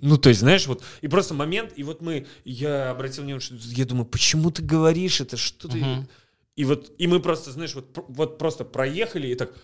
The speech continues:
Speaker 1: «А, да, да, а, да, да, ответь, да, да, все, спасибо, спасибо, да, приедем». И, и, и потом уже когда-то вечером я к этому вернулся, думаю: «Блин».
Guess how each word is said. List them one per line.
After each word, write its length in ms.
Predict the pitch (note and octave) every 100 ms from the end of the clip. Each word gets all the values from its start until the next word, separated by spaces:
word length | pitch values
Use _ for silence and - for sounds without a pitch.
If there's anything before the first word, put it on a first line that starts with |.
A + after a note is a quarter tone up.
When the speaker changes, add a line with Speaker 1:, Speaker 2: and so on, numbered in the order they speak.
| - -
Speaker 1:
«А, 260 | D#4+ E4 D#4
да, 320 | D4+ C4 A#3+
да, 80 | G3 - -
а, 220 | C4 G3+
да, 240 | A3+ A3
да, 260 | F3 A3 F#3+
ответь, 340 | F#3 G#3+ D3+
да, 260 | C4 E4 D#4
да, 360 | D4+ C#4+ B3 G3
все, 320 | - C4 F#3+
спасибо, 500 | - G#3+ - F3+ G3
спасибо, 360 | - G#3+ G#3 F3
да, 220 | B3+ C4
приедем». 480 | G3+ G3 G#3+ D#3+ B2+ -
И, 200 | D3 C#3+
и, 300 | - - - -
и 60 |
потом 380 | C#3 D3+ E3 D3+
уже 300 | C3+ C3+ C3+ - -
когда-то 420 | - A#2+ A#2+ A#2+
вечером 360 | B2 C#3 B2 G#2+
я 80 | G#2+
к 60 |
этому 200 | A2 G#2
вернулся, 420 | G#2 G#2+ A#2 A2 F#2+
думаю: 260 | G2 F#2+ -
«Блин». 320 | G2+ F#2 G#2